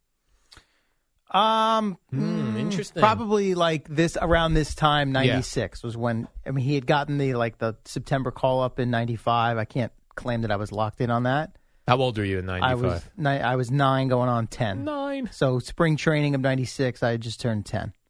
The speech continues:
Speaker 2: I was working full time at the sports radio
Speaker 1: Yeah,
Speaker 2: station
Speaker 1: man.
Speaker 2: when you were nine.
Speaker 1: I mean, doesn't
Speaker 2: Holy
Speaker 1: matter.
Speaker 2: crap.
Speaker 1: You know, when
Speaker 2: Holy
Speaker 1: you're
Speaker 2: crap.
Speaker 1: younger, that, those gaps is much
Speaker 2: Yeah.
Speaker 1: more significant now.
Speaker 2: That's true.
Speaker 1: It's irrelevant. Who cares?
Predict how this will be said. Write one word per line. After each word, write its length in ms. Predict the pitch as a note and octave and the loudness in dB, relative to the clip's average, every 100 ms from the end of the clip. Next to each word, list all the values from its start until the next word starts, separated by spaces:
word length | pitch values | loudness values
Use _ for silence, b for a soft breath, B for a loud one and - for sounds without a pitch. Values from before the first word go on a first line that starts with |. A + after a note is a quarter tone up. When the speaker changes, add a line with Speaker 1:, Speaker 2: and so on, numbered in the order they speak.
| _ _ | _ _
Speaker 2:
I 40 | F#3 | 0
was 120 | G3 | 2
working 220 | F#3 D3+ | 2 0
full 220 | - D#3+ | 0 0
time 280 | - D3+ C#3+ | 2 0 2
at 140 | B2 | 2
the 80 | A#2 | 0
sports 400 | - - D3+ - | -4 -2 -2 0
radio 180 | D#3+ B2 G2 | 0 0 0
Speaker 1:
Yeah, 180 | D3+ A#3+ | 0 0
Speaker 2:
station 100 | A3 | 0
Speaker 1:
man. 180 | - A2 | 0 0
Speaker 2:
when 120 | A2 | -2
you 100 | G2+ | -4
were 60 | G2 | -2
nine. 240 | G2 F#2 | -2 2
Speaker 1:
I 20 | |
mean, 240 | D3 C#3+ C3 | 2 0 0
doesn't 200 | E3+ D#3 | 4 8
Speaker 2:
Holy 140 | A#3 | 6
Speaker 1:
matter. 120 | E3 | 4
Speaker 2:
crap. 480 | D3 - A3+ C#3+ - F3 | -2 2 2 2 -2 4
Speaker 1:
You 60 | |
know, 320 | E3+ D#3 D#3 - - | 4 4 -2 -6 0
when 160 | E3+ | 2
Speaker 2:
Holy 80 | F3 | 4
Speaker 1:
you're 80 | F3 | 4
Speaker 2:
crap. 100 | F3+ | 4
Speaker 1:
younger, 440 | G#3 G#3 F3+ D#3 D#3+ C3 | 4 2 2 2 -2 -2
that, 260 | D#3+ D#3 C#3+ | -2 0 -2
those 220 | D#3 D3 | -2 -2
gaps 560 | A#2 E3 E3+ D#3+ - | 0 0 2 -2 -8
is 160 | C3+ A#2 | -12 -2
much 200 | G#2+ G#2 | 0 2
Speaker 2:
Yeah. 80 | F#2+ | 0
Speaker 1:
more 100 | D#3 | -2
significant 680 | C3+ C#3+ C3+ D#3+ - A2+ G#2+ | -2 -4 -2 -2 -4 -6 -2
now. 220 | A#2 C3+ | 0 2
Speaker 2:
That's 140 | E3+ C#3 | 0 -2
true. 240 | - E3 D3 | -4 -4 -6
Speaker 1:
It's 100 | G#2+ | -10
irrelevant. 460 | A2+ B2 G2+ A2+ | -6 -6 -6 -10
Who 80 | C3 | -8
cares? 360 | C#3 A#2+ G#2 | -6 -4 -6